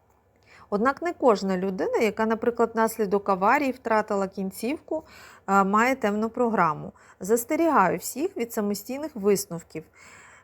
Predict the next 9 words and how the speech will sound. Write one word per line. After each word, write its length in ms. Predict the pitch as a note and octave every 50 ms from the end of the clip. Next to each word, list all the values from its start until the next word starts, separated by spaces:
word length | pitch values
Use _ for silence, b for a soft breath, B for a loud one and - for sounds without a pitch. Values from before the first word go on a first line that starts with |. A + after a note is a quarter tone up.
| B -
Е, 140 | F#3 F#3 F#3
наявність 640 | F#3+ A3+ B3 A#3 D4+ C#4 A#3+ G3 F#3+ F3+ F#3 - -
темної 360 | - A#3 A3+ A3 G#3 G3 F3+
програми 560 | F3 - F3+ F3 F3 F3 G3+ B3+ D#4+ A4+ G#4+
можуть 380 | A#3+ F#3+ G3+ A#3 A#3+ A#3+ A3 -
підтвердити 580 | - F3+ - - G#3 B3+ D4+ D#4 D#4 C#4+ - F#3
тільки 380 | - - G#3+ A3+ - - C4+
вищі 340 | G#3 F#3+ G#3+ G#3 - - A#3
сили. 460 | A3+ - - - E3+ D#3 D3+ D3+ F#3+